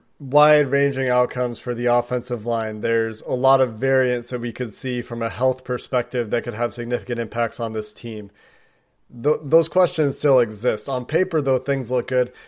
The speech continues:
Just before we transition, I, I wanna point out that David Fulcher was also on the Bengals Booth podcast and talked about the Von Bell signing on the topic of Von Bell, because this is a guy that nobody saw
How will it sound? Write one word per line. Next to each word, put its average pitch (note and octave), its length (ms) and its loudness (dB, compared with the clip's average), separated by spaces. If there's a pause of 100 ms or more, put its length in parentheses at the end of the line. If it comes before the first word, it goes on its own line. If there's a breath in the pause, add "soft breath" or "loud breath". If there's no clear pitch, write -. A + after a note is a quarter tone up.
(220 soft breath)
Just G#3+ 200 -2
before F#3+ 300 2
we E3 100 2
transition, C#3+ 800 0 (540)
I, D3+ 120 -2
I D#3+ 120 4
wanna F3 320 4
point D3+ 320 0
out C#3+ 260 2
that B2+ 320 2
David G3+ 300 2
Fulcher G3+ 320 0
was B2 180 -4
also D3 320 2
on A2 460 -2
the B2+ 100 -6
Bengals A#2+ 380 0
Booth B2 220 -6
podcast A2+ 500 -2
and A2 100 -12
talked D3 280 0
about C3 180 0
the B2 80 -6
Von B2 320 0
Bell A#2 200 0
signing A#2+ 380 -4
on A#2+ 120 -2
the A#2 60 -6
topic D3 380 -2
of B2+ 120 0
Von A#2 300 -2
Bell, G#2 280 -4 (420 soft breath)
because C3 440 2 (260 soft breath)
this A#3+ 200 2
is G3 100 -6
a E3+ 40 2
guy D#3 200 8
that B2+ 140 0
nobody C3+ 420 4
saw B2 420 4